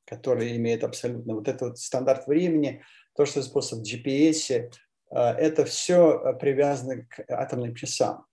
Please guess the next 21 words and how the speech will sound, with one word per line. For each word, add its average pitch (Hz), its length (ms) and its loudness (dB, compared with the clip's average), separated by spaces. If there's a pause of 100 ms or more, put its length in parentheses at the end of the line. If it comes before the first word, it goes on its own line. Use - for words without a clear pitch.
(380)
Вот. 120 240 2
И 131 60 2
наш 160 220 6
лазер 196 240 6
тоже 160 200 4
привязан 151 480 4
к, 131 260 -2
к - 80 -4
атомным 135 300 -2
часам, 185 400 -2
поэтому 139 460 2
у 135 100 -6
него 131 480 0 (220)
абсолютная 127 680 -6
точность. 190 680 -2 (640)
Э, 127 140 0
вот. 127 420 2
И 139 480 2
мы, 160 220 4
э, 143 560 2
пожалуй, 156 800 6